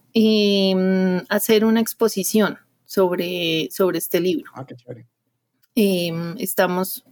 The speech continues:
Speaker 1: pues, en ese, en ese proceso. Esperamos que al final de este año, pues, eh,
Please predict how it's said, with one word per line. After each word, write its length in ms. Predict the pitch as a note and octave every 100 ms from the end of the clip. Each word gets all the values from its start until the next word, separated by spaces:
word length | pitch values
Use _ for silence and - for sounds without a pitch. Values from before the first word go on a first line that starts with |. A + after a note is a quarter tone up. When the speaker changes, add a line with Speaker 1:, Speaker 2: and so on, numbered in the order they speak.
| -
Speaker 1:
pues, 140 | G3
en 120 | G3 E3+
ese, 360 | - E3+ E3 G3
en 100 | F3+
ese 200 | - F#3
proceso. 560 | F#3+ F#3+ F3+ F3+ C#4 - - _ _ _ _ _ _ _
Esperamos 560 | F#3 - F#3+ F3 F3 -
que 260 | G#3 G3 F3+
al 140 | F3
final 380 | - F3+ D#3+ D#3
de 80 | E3+
este 260 | - F#3+
año, 480 | F3 E3+ E3+ E3+ E3
pues, 400 | F3+ E3 - - _ _ _ _ _ _ -
eh, 480 | F#3 E3 D#3 D3+